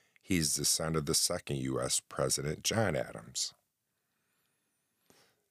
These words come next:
Um, Cold War, nineteen forty-five, the Soviets agree to hand over power in West Berlin.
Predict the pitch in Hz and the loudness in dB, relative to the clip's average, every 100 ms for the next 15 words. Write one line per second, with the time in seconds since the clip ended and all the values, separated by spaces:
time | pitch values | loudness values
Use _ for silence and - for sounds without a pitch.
0 | _ 65 65 65 65 64 64 65 65 65 | _ -4 -2 -2 -4 -4 -6 -6 -6 -6
1 | 64 64 62 62 62 _ _ _ _ _ | -6 -6 -8 -10 -14 _ _ _ _ _
2 | _ _ _ _ _ _ _ _ _ _ | _ _ _ _ _ _ _ _ _ _
3 | _ _ _ _ _ _ _ _ _ _ | _ _ _ _ _ _ _ _ _ _
4 | _ _ _ _ _ _ - 87 101 107 | _ _ _ _ _ _ 2 4 6 4
5 | 82 69 71 85 87 69 57 60 71 80 | -2 0 2 2 2 -2 -6 -8 -4 -4
6 | - 85 76 - 80 73 - - - 73 | 0 -2 0 0 0 0 0 2 2 0
7 | - - - 82 98 110 104 - 71 65 | -2 0 2 2 4 2 2 -2 -4 0
8 | 76 87 76 82 82 78 76 67 - - | 2 2 2 0 2 2 0 -4 -4 2
9 | 82 92 107 - - 64 64 76 - - | 4 4 2 -2 -4 -4 -2 0 -2 -2
10 | 64 62 65 71 101 | -4 -4 -2 -2 -2